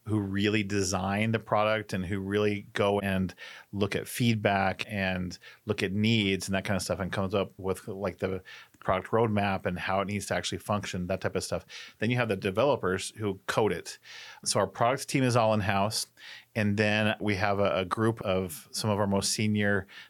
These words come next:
developers that are also in-house. Then on top of that, we have developers that are out of the country as well. And so actually, we have a group of developers that are fantastic that are in Ukraine. And so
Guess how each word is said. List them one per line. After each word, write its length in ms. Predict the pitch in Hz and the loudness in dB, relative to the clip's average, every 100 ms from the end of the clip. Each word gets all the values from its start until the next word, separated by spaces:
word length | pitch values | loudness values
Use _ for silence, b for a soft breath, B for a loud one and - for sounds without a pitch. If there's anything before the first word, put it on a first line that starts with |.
| - | -8
developers 640 | 98 110 101 101 95 98 - | 2 2 4 2 0 0 -4
that 220 | 104 95 | -4 -2
are 140 | 92 | 0
also 400 | 104 101 - 98 | 2 2 0 -2
in-house. 500 | 90 - - - - B B B B B | -4 -4 -8 -6 -8 B B B B B
Then 160 | 107 117 | 2 4
on 160 | 104 | 2
top 360 | 95 - 156 165 | 0 2 2 2
of 120 | 110 | 0
that, 260 | 98 95 87 | 2 2 2
we 140 | 98 | -2
have 180 | 90 104 | 0 -2
developers 720 | 98 95 98 92 98 98 - 107 | 0 0 0 0 0 0 -2 -4
that 380 | 98 98 92 - - | -2 0 -2 -4 -4
are 260 | 95 98 98 | 0 0 0
out 140 | 104 | 0
of 60 | 101 | -2
the 60 | |
country 500 | - 143 127 98 92 | -2 -2 -2 -2 0
as 180 | 92 85 | -2 -2
well. 440 | 92 95 85 - B B B B - | 0 0 0 -4 B B B B -2
And 160 | 101 | 0
so 120 | 95 98 | 2 2
actually, 640 | 117 120 - 110 104 98 B B B | 2 0 2 4 4 0 B B B
we 140 | 117 107 | 0 2
have 300 | 101 107 104 | 4 4 4
a 140 | 101 | 2
group 200 | 90 110 | 2 2
of 60 | 107 | 2
developers 500 | 104 101 95 98 92 | 2 2 2 0 2
that 120 | 101 | 2
are 80 | 98 | 2
fantastic 1000 | - 104 - - 104 - - 95 - - B B B | 0 -2 0 2 2 0 0 -2 -2 -12 B B B
that 360 | 101 95 95 95 | -6 -2 0 0
are 360 | 98 95 92 95 | 2 2 4 2
in 200 | 98 95 | 0 -2
Ukraine. 540 | - 135 113 90 90 - B B B _ | 0 0 0 0 -6 -14 B B B _
And 420 | 110 101 98 95 | 0 2 2 0
so 500 | - 101 98 95 - | 2 2 4 2 -2